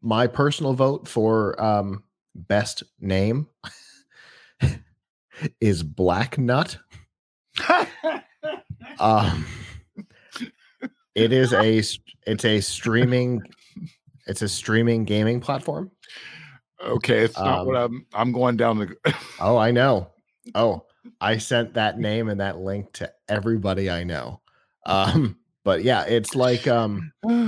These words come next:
Speaker 1: uh, it's like, uh, uh, Microsoft xCloud, Project xCloud.
Speaker 2: Okay.
Speaker 1: So that'll be interesting.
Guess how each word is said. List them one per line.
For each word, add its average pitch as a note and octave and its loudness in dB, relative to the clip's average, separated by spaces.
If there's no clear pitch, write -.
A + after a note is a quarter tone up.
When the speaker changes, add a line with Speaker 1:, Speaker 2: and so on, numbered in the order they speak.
Speaker 1:
uh, A#2 2
it's C3 -2
like, C#3+ 0
uh, B2+ 0
uh, A#2 0
Microsoft B2 2
xCloud, - -6
Project G#2 0
xCloud. G2+ -6
Speaker 2:
Okay. F#2+ -12
Speaker 1:
So F2 -2
that'll A#2 4
be A#2 6
interesting. A2 0